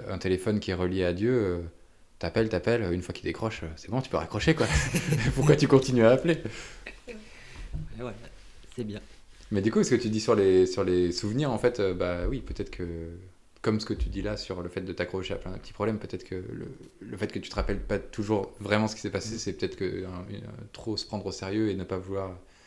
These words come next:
Speaker 1: ton esprit qui veut pas se rappeler de moments où t'as déconné ou de moments
Speaker 2: Mm, mm.
Speaker 1: où t'as été quelque chose que tu veux pas voir de toi, ou
Speaker 2: Mm.
Speaker 1: Donc finalement, ouais, cette, cette prise au sérieux dans, dans tout ce cheminement-là, ce mich-, ce cheminement-là, alors que il va forcément, euh, mettre la lumière sur des,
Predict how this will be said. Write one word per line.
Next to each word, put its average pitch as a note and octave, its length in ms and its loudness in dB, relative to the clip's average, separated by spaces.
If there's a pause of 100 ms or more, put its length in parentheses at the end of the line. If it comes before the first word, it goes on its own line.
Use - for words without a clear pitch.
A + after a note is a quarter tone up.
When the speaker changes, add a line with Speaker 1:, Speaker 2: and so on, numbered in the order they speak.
(160)
Speaker 1:
ton - 120 -4
esprit - 200 -4
qui - 120 -2
veut C#3+ 100 0
pas A2 200 0
se A2 100 -6
rappeler G2+ 400 2
de F#2+ 160 -2
moments G2 240 -2
où F#2+ 40 -6
t'as F#2+ 120 -6
déconné G2+ 380 -2
ou G2 80 -4
de F#2+ 60 -6
moments G2 300 0
Speaker 2:
Mm, F#2 60 -2
mm. C#3+ 80 -2
Speaker 1:
où - 40 -4 (300)
t'as F#2+ 120 2
été F#2 180 0
quelque F#2+ 160 -4
chose G2+ 120 -4
que G2+ 80 -8
tu - 120 -12
veux E2+ 100 -6
pas F2+ 140 -6
voir F#2+ 200 -8
de F#2 60 -6
toi, G2+ 340 -4
ou F#2 300 -12
Speaker 2:
Mm. F3+ 120 -12 (1600)
Speaker 1:
Donc C3 120 4
finalement, A#2+ 320 2
ouais, C3 100 2
cette, - 240 -6
cette F#2 160 -10
prise A#2+ 220 -2
au A2 60 2
sérieux G#2+ 300 0
dans, F#2+ 160 -2 (120)
dans F#2 100 -10
tout - 160 -14
ce - 80 -14
cheminement-là, G2 680 -2 (140)
ce - 140 -6
mich-, - 180 -4
ce - 300 -12
cheminement-là, G2+ 420 -2
alors A#2 420 0
que A2+ 260 0 (560)
il G#2 60 -10
va A2 80 4
forcément, G#2 560 -4 (420)
euh, F#2 160 -2
mettre G2+ 200 -4
la G2+ 80 2
lumière G#2 300 -4
sur F#2 200 -6
des, F2 380 -8